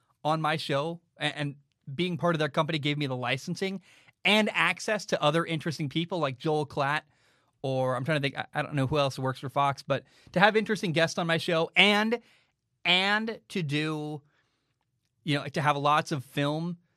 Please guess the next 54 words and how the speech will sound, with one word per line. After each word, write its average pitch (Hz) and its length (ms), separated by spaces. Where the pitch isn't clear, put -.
that 143 120
I 135 80
don't 143 200
have 147 120
to 139 80
license 143 580
and 131 240
is 127 140
easy 160 260
to 147 80
work 143 240
with 147 200
and 127 100
I 123 80
just 127 160
get 143 240
access 135 520
to 202 80
and 170 80
I 143 40
could 135 140
play 151 180
way 165 160
more 170 120
video 143 240
clips 151 220
on 160 80
my 156 80
show, 175 240
then 175 180
I 220 80
might 202 220
do 160 180
it. 226 180
But 180 120
I 170 60
would 165 180
only 262 340
do 165 240
it 151 140
if 170 140
they 165 100
truly 202 420
said, 160 260
"You 143 60
can 151 140
do 151 80
whatever 139 240
you 139 120
want. 127 300
You 147 80
have 127 120
complete 151 300
autonomy. 131 540